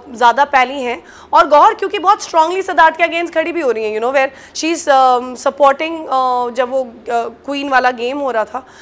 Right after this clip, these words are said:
तो she did not like the fact कि गेम शुरू होने से पहले ही ख़त्म हो गई। और सिद्धार्थ हमेशा से ऐसे ही खेलते आए हैं, उनको लगता है कि गेम बजर बज गया, गेम शुरू, you know, he is a very, uh,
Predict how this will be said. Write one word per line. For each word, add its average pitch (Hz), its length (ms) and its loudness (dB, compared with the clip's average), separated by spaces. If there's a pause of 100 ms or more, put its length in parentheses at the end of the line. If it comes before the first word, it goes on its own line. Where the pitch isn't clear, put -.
(180)
तो 311 80 -8
she 359 180 -6
did 359 140 -4
not 415 140 4
like 330 220 0
the 339 80 -4
fact 311 200 0
कि 330 100 -10
गेम 294 280 -6
शुरू 302 200 -8
होने 302 160 -4
से 311 80 -8
पहले 269 180 -2
ही 285 60 -8
ख़त्म 254 240 -6
हो 226 100 -8
गई। 202 140 -14 (380)
और 302 160 4
सिद्धार्थ 349 440 2
हमेशा 339 300 -4
से 392 100 -6
ऐसे 370 160 -4
ही 370 60 -10
खेलते 269 300 -2
आए 233 80 -2
हैं, 226 80 -4
उनको 247 220 -8
लगता 320 220 -4
है 370 40 -6
कि 349 100 -10
गेम 311 240 -4
बजर 262 300 2
बज 311 160 -2
गया, 339 120 -2
गेम 320 200 -4
शुरू, 277 300 -8 (360)
you 277 100 -4
know, 339 120 0
he 302 140 -6
is 339 60 -4
a 311 40 -4
very, 370 300 -2
uh, 226 340 2